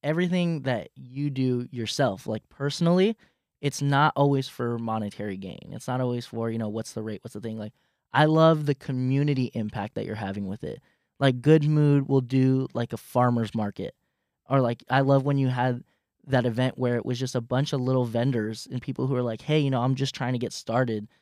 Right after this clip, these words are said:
I'm just trying to build this. Can we, can we host it here?" Or even the stuff you do with, um, the night market within everything.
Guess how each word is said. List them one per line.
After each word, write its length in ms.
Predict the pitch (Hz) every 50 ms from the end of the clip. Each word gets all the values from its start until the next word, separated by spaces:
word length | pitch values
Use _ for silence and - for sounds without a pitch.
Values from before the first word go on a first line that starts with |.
| _ _ _ -
I'm 60 | 143
just 120 | 143 143 -
trying 180 | - 156 156
to 60 | 135
build 320 | 117 107 131 143 160 151 127
this. 420 | 120 110 107 113 - - - - _ _ _ _ _ _ _ _
Can 140 | - 143 135
we, 160 | 127 123 135 _ -
can 140 | - 147 135
we 100 | 127 120
host 320 | 117 - 139 135 - -
it 80 | - 92
here?" 380 | - - 139 135 107 101 107 _ _ _ _ _ _ _
Or 100 | - 151
even 140 | 156 156 165
the 80 | 151
stuff 280 | 143 - - 151 - -
you 80 | 151 131
do 420 | 123 131 135 135 135 135 131 135 - _ _ _ _ _ _ -
with, 280 | 135 135 127 123 -
um, 360 | 143 135 131 123 117 113 113
the 60 | 110 117
night 240 | 113 113 151 202 165
market 380 | 131 104 107 - 95 87 - _ _ _ _ _ _ _ _ -
within 180 | 143 135 135
everything. 440 | 120 123 120 117 113 113 104 92 -